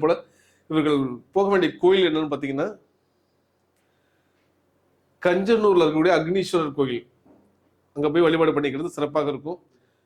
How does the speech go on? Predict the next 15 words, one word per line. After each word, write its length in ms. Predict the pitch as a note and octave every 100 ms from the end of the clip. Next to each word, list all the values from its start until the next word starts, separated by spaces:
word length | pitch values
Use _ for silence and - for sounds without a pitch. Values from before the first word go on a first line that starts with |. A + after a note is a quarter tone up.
| _ -
அதே 120 | D#3+ F#3 E3
போல 120 | D#3+ A#3 - _ _ _ _ _ _ _ _ _ _ _ _ _ _ _ _ _ _ _ _ _ _ _ _ _ _ _ -
புரசைவாக்கத்துல 600 | E3+ F3+ G#3+ F3+ E3+ D#3+
இருக்கக்கூடிய 400 | C#3+ C#3+ C#3 D#3+ F3+
கங்காதீஸ்வரர் 800 | D#3+ E3 F#3 E3+ E3+ - D3 B2+ C#3
கோயில், 240 | B2 A#2+ _ _ _ _ -
சரிங்களா? 300 | C3+ C3 A#2+ _ _ _ _ _ _ _ _ -
கங்காதீஸ்வரர் 640 | D3+ E3+ E3+ E3 D3 D3 D3
கோயில் 220 | D#3 -
புரசைவாக்கத்துல 460 | C#3+ E3 D#3+ C#3+ C#3
இருக்கக்கூடிய 320 | C3 C3 B2+ C3
கோயில், 220 | C3+ B2 A#2+
அது 120 | D#3 -
சென்னையில 340 | C#3 D3 C#3+ B2+
இருக்கு. 240 | A#2 C#3